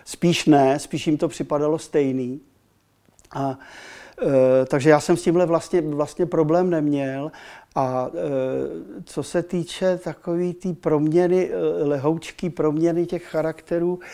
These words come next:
tak k tomu, eh, dochází, si myslím, pořád, pořád plynule a docházet bude, protože, eh, jak se vyvíjí doba, jak se vyvíjí čeština,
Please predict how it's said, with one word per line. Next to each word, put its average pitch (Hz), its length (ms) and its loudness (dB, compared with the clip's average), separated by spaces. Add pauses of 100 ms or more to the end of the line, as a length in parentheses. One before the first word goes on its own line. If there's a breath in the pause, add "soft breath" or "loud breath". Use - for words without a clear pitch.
(220 loud breath)
tak 139 140 -6
k - 40 -20
tomu, 165 360 2
eh, 151 280 -2
dochází, 165 640 0
si 170 200 -4
myslím, 175 480 -2
pořád, 170 580 -4 (640 soft breath)
pořád 165 400 0
plynule 160 540 6
a 170 100 0
docházet 160 500 -2
bude, 143 440 0
protože, 156 440 -4
eh, 165 300 -2 (260)
jak 156 200 -2
se 175 140 0
vyvíjí 165 460 2
doba, 143 600 -2 (340 loud breath)
jak 147 160 -6
se - 140 -4
vyvíjí 156 420 0
čeština, 139 960 -4